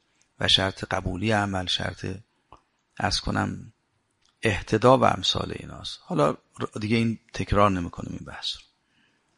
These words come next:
و توضیح دادن حضرت این رو که این مقامات هم یه مقامات به اصطلاح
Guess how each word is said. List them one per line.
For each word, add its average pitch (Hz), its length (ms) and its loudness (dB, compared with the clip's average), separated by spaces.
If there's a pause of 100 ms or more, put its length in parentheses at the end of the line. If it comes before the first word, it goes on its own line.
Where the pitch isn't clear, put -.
(1200)
و 147 100 2
توضیح 147 380 6
دادن 104 640 2
حضرت 95 400 -4
این 101 180 -4
رو 92 140 -8
که 90 360 -10 (1040)
این 120 200 4
مقامات 107 500 4
هم 123 120 2
یه 123 120 2
مقامات 98 640 0 (840)
به 104 160 2
اصطلاح 101 560 2